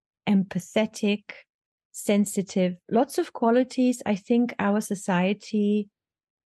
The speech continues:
hasn't been rewarding for too long. If we think about the people who are leading our societies at the moment,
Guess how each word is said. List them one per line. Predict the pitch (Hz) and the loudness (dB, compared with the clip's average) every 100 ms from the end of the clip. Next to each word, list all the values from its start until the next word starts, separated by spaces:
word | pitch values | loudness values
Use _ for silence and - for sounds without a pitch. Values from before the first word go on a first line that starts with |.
| - | -14
hasn't | - 220 233 233 | -2 0 2 2
been | 208 196 | 4 2
rewarding | 190 180 175 180 175 | 2 2 2 2 -2
for | 170 185 | -4 -8
too | - 196 | -2 2
long. | 180 175 165 170 170 - | 2 2 0 -2 -6 -4
If | 202 175 | -2 2
we | 208 | 0
think | 196 196 190 | 2 2 2
about | 185 175 170 | 2 0 0
the | 180 | -4
people | - 185 175 175 | -2 0 2 0
who | 175 | 2
are | 175 | 2
leading | 170 175 170 160 156 - | 2 2 0 -2 -4 -6
our | 151 156 | -6 -4
societies | - 180 - 143 175 - 156 165 - - - - | -4 -6 -4 -4 -4 -6 -6 -6 -8 -14 -14 -8
at | 185 - | -8 -4
the | |
moment, | 165 160 170 165 170 - | -4 -2 -4 -4 -8 -12